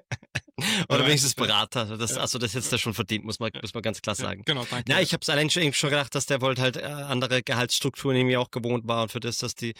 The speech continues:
Speaker 1: Austria jetzt wahrscheinlich nicht, ja, gerade jetzt nicht bekannt ist, irgendwie, dass er das Geld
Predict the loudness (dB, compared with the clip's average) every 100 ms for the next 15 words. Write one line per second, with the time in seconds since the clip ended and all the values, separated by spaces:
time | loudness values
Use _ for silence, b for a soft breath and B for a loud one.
0 | B B B B -6 -2 -2 -2 -4 -2
1 | -2 -2 -4 -6 -10 -14 _ _ _ _
2 | _ -8 -8 -8 -12 -14 -6 -2 2 2
3 | 2 -2 -4 -4 -4 -4 -4 -6 -4 -4
4 | -4 -6 -6 -4 0 2 0